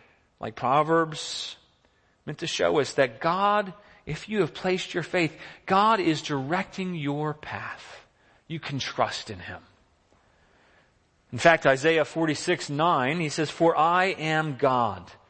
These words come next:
There's no other. Don't think you're God. I'm God. There's one. There's no other. He says, "I'm God. There's none like me, declaring the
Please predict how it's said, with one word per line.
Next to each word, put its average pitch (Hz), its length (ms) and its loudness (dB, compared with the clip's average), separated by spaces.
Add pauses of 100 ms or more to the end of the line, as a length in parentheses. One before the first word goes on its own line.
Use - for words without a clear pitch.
(420)
There's 233 200 -6
no 254 200 4
other. 185 580 0 (840)
Don't 269 200 4
think 240 240 2
you're 202 140 6
God. 185 580 4 (180)
I'm 285 240 4
God. 269 400 4
There's 247 180 -4
one. 294 640 0
There's 226 220 0
no 160 220 2
other. 190 400 2 (800)
He - 80 -10
says, 175 180 2
"I'm 180 220 4
God. 185 280 4
There's 165 200 -4
none 151 160 0
like 160 280 2
me, 208 180 -2
declaring 196 540 0
the 147 160 0